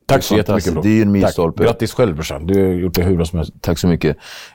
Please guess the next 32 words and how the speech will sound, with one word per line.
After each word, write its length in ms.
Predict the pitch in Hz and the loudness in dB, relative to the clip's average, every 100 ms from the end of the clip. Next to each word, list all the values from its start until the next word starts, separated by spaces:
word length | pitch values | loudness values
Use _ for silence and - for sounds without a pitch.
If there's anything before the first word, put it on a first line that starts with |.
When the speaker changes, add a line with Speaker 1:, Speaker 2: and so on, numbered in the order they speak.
| - 101 | 0 0
Speaker 2:
Det 200 | 95 101 | 2 2
jag 140 | 117 113 | 4 4
vet 300 | 101 92 - | 2 0 0
av 140 | 85 | 0
erfarenhet 640 | 90 87 87 92 92 87 82 | 0 0 0 0 0 0 -2
också 380 | 78 - 82 57 - - | -2 0 0 0 -4 -2
är 220 | 90 85 | 2 2
att 380 | 82 - - - _ _ _ _ _ - _ _ | 2 -2 -14 -20 _ _ _ _ _ -20 _ _
den 120 | 98 | -2
första 280 | 92 117 - | 0 0 2
månaden 360 | 107 92 82 80 | 0 2 2 0
är 80 | 76 | -2
kanon. 480 | 82 78 78 113 - | -2 0 0 -2 -2
Speaker 1:
Mm. 220 | 104 95 95 - _ _ _ - | 0 0 -2 -6 _ _ _ -2
Speaker 2:
Eh, 260 | 85 82 80 - - | 2 4 2 -2 -2
månad 300 | 110 107 101 | 0 2 0
nummer 240 | 101 104 101 | 2 2 0
tre 380 | - 110 113 117 | 2 2 2 0
brukar 220 | 113 107 101 | -4 0 2
det 60 | |
hända 240 | 104 92 92 | 2 2 0
någonting, 320 | 90 87 85 | 0 -2 -2
man 100 | 85 | 0
får 140 | 90 | 0
ett 60 | 85 | 0
kraftigt 320 | - 85 85 | 0 -2 -2
drogsug. 540 | 82 85 80 90 92 95 _ - | 0 0 0 0 0 0 _ -4
Speaker 1:
Mm. 240 | 104 92 107 92 | 0 2 0 2
Speaker 2:
Månad 360 | 101 101 92 | 2 2 2
nummer 240 | 92 87 87 | 2 2 0
sex 480 | - - 92 95 - - - - | -2 0 0 0 -8 -8 -10 -2
är 240 | 90 87 | 0 0